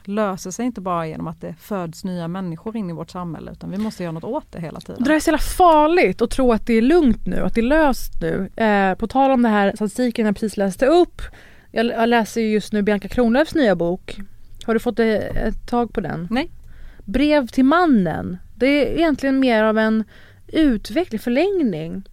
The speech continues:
Speaker 2: av de här öppna breven
Speaker 1: Mm.
Speaker 2: till Soran Ismail, brev till Soran, där hon, eh, i olika passager redogör för så här, typiska sägningar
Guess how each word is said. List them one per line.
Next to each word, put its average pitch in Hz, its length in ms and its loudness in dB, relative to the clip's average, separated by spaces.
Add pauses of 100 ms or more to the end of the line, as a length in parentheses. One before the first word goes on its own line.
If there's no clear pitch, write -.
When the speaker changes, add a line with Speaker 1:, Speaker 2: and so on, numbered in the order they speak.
(400)
Speaker 2:
av 226 160 2
de 220 100 2
här 202 320 2
öppna 214 380 -2
breven 196 260 -2
Speaker 1:
Mm. 214 100 0
Speaker 2:
till 190 60 -4
Soran 202 220 -2
Ismail, - 420 0
brev 208 260 0
till 185 260 -6
Soran, 170 460 -2 (540)
där 202 180 2
hon, 180 540 -2 (800)
eh, 196 280 0
i 202 40 0
olika 196 220 -2
passager 196 540 -2
redogör 185 400 0
för 175 200 -4
så - 20 -8
här, 165 80 -8
typiska 254 840 -2 (120)
sägningar 233 800 -2